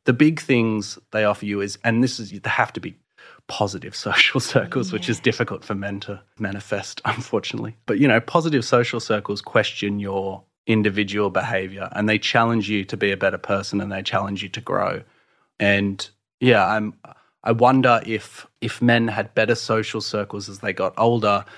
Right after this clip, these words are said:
Speaker 1: and they had critical social circles, you know. They were, they were, they were safe places in which men were willing to question their behaviour of one another,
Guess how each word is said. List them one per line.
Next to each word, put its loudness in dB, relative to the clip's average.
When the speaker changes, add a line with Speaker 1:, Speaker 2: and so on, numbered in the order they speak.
Speaker 1:
and 0
they -2
had 0
critical 2
social -6
circles, -10
you -16
know. -16
They 4
were, 2
they -2
were, 2
they 0
were -4
safe 2
places 0
in -6
which -8
men 2
were -2
willing 0
to -12
question -2
their -6
behaviour -4
of -12
one -8
another, -10